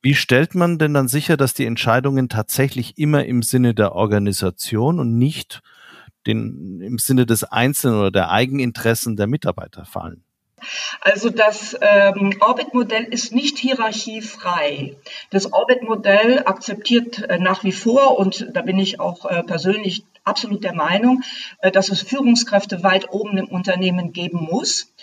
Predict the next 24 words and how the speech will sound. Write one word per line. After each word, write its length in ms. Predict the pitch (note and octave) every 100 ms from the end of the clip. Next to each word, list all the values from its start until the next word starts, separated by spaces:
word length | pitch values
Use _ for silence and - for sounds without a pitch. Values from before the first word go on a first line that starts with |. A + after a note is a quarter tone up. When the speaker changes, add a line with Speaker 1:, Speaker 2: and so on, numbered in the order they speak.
| - - _
Speaker 2:
die 160 | G3 G3
eben 180 | A#3 G3+
die 80 | G3+
großen, 520 | - A3 D4 C#4+ A#3
die 100 | G#3
strategischen 880 | - F#3 F3+ - B3 B3+ B3 A#3 A#3
Entscheidungen 680 | G3+ G3 F#3+ F#3+ F#3+ F#3
treffen, 460 | - G3 F#3+ G3 F3
wo 380 | F#3+ G3 A#3 A#3+
will 220 | F3 G3+ F#3+
das 200 | F#3 -
Unternehmen 640 | F#3 F#3 F3 F3 E3+ D#3+
hin, 500 | - A3+ C#4 D4+ D4+ - - - -
in 160 | G3
welche 320 | F#3 F#3+ G3 F#3
Richtung 400 | A#3+ - G#3+ G3
möchte 320 | G3 - D3+
es 160 | F#3+
sich 240 | - F#3+ -
eben 200 | F#3 F#3
ökonomisch, 640 | F#3 G3 F#3 G3 G3 F#3
ökologisch, 640 | E3+ - F3 F3 F3 F3 -
sozial 560 | E3+ - F3+ D#3+ E3 - - -
bewegen. 760 | E3+ C#3 F3+ B3 B3 C4 D4